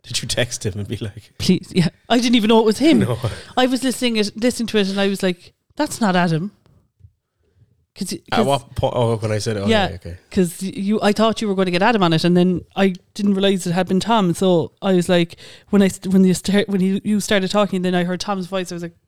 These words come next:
Speaker 2: "Where the fuck's Adam?" Like,
Speaker 1: In the
Speaker 2: so
Speaker 1: background.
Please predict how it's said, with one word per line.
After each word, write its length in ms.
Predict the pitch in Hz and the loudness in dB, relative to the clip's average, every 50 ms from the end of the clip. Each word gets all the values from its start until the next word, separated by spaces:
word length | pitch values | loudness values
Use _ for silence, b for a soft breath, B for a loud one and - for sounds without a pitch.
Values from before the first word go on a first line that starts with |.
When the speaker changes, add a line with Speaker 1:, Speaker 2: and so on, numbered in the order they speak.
| _ _ _ | _ _ _
Speaker 2:
"Where 100 | 202 190 | -20 -20
the 60 | _ | _
fuck's 220 | - 214 208 - 226 | -18 -18 -12 -10 -8
Adam?" 260 | 220 202 170 156 156 | -6 -6 -6 -6 -6
Like, 140 | 156 160 - _ _ _ B B B B B B B B B B _ - | -6 -6 -8 _ _ _ B B B B B B B B B B _ -6
Speaker 1:
In 120 | 156 131 | -2 0
the 100 | 127 127 | 0 0
Speaker 2:
so 60 | - 98 | 0 -2
Speaker 1:
background. 560 | 101 - - - 90 - - - - - | -6 -8 -10 -12 -12 -12 -14 -16 -16 -16